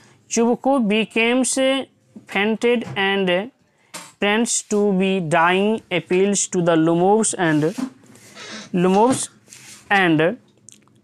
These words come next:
eh,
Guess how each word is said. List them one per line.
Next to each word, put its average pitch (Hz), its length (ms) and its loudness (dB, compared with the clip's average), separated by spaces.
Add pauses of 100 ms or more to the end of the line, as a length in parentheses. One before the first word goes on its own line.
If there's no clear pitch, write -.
(1600)
eh, 156 800 -2